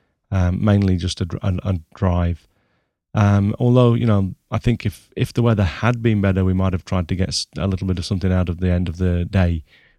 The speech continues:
We were just all pretty tired and decided that it would be nice to have a bit of a relax. Um,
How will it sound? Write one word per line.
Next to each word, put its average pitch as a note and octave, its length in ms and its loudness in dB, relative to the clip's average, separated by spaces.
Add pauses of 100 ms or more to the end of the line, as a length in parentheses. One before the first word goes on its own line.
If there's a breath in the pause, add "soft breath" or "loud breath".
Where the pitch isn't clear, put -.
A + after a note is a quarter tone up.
We A#2 100 2
were A2 80 4
just G2 300 -2
all F#2+ 120 0
pretty F#2 220 -2
tired F2+ 400 0
and F2 100 -4
decided F2+ 460 -2
that F2 140 -2
it E2+ 80 -8
would F2+ 100 -8
be F#2 80 -2
nice F2+ 260 -2
to - 100 -6
have E2+ 120 -2
a F2 60 -4
bit F2 160 -4
of E2 100 -8
a F2 60 -4
relax. E2 560 -6 (720 soft breath)
Um, G#2+ 560 2